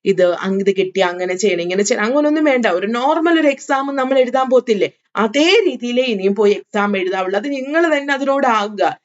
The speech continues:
പിന്നെ മാക്സിമം ക്വസ്റ്റ്യൻസ് എവിടെ കിട്ടി, ഇപ്പൊ നമ്മുടെ Challenger app-ിലൊക്കെ ആണെങ്കിൽ ഫ്രീ ആയിട്ട് ഇഷ്ടംപോലെ ക്വസ്റ്റ്യൻസ് കിടപ്പുണ്ട്. നിങ്ങൾക്ക് ആപ്പ് ഇൻസ്റ്റാൾ ചെയ്താലും അതിനകത്തിലും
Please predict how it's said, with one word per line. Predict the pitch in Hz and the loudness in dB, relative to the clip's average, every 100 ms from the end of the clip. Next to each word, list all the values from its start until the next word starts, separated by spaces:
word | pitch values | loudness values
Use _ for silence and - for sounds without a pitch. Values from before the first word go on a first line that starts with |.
| _ - | _ -2
പിന്നെ | 202 | 0
മാക്സിമം | 196 180 196 233 240 302 302 | 0 -2 0 -2 -2 0 0
ക്വസ്റ്റ്യൻസ് | 285 208 202 - 247 226 208 208 | 0 -2 -2 -2 -2 0 0 0
എവിടെ | 165 175 262 254 | 0 0 0 0
കിട്ടി, | 202 | -2
ഇപ്പൊ | 185 196 | -2 -4
നമ്മുടെ | 175 180 | -4 -4
Challenger | 196 190 175 180 196 190 | -2 -2 -2 -2 -2 -2
app-ിലൊക്കെ | 220 208 214 | -4 -2 0
ആണെങ്കിൽ | 208 202 226 - _ - | 0 0 0 -2 _ -2
ഫ്രീ | 208 247 | 0 2
ആയിട്ട് | 240 220 202 | 0 -2 -4
ഇഷ്ടംപോലെ | - - 269 262 277 285 | -6 -2 0 4 4 4
ക്വസ്റ്റ്യൻസ് | 262 202 - 208 202 | 4 0 0 -4 0
കിടപ്പുണ്ട്. | 202 170 - 190 185 | 0 0 -2 -4 -4
നിങ്ങൾക്ക് | - _ - 185 | -10 _ -12 -2
ആപ്പ് | 185 190 214 | 0 0 -2
ഇൻസ്റ്റാൾ | 262 233 240 226 | -2 0 2 4
ചെയ്താലും | 240 226 220 208 220 190 | 4 2 0 0 -2 -2
അതിനകത്തിലും | 185 196 190 196 202 | 0 0 2 2 2